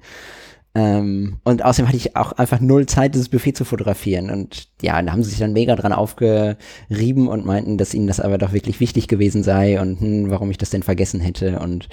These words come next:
ja, und, äh, noch so ein paar andere Dinge. Ähm, aber alles halt auf dieser einen Hochzeit. Und das habe ich dann irgendwann einfach abgeschrieben und habe mir gesagt, okay, keine vergünstigten Hochzeiten mehr im f-, erweiterten Familienkreis. Äh, das war's.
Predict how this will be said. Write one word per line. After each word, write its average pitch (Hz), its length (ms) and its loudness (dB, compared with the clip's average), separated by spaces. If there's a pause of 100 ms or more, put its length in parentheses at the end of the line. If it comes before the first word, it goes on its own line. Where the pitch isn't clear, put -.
(1040)
ja, 82 120 0 (320)
und, 101 480 -4
äh, 107 160 -4
noch 117 120 2
so 123 100 4
ein 101 40 4
paar 82 140 0
andere 104 240 4
Dinge. 90 280 2 (240)
Ähm, 87 520 0
aber 104 240 2
alles 127 240 4
halt 120 120 4
auf 117 80 0
dieser 117 200 4
einen 107 200 0
Hochzeit. - 380 -2
Und 98 220 -2
das - 100 -4
habe 98 100 0
ich 92 60 -4
dann 95 140 0
irgendwann 95 240 -2
einfach 101 220 -6
abgeschrieben 123 640 2
und 107 180 0
habe 104 160 -2
mir 98 100 0
gesagt, 90 300 -4
okay, 98 220 -2
keine 92 500 0 (140)
vergünstigten 107 640 2
Hochzeiten 101 320 0
mehr 92 140 2
im 95 60 0
f-, - 840 -12
erweiterten 95 440 0
Familienkreis. 117 1200 0
Äh, 92 260 -2
das - 180 -4
war's. - 360 -2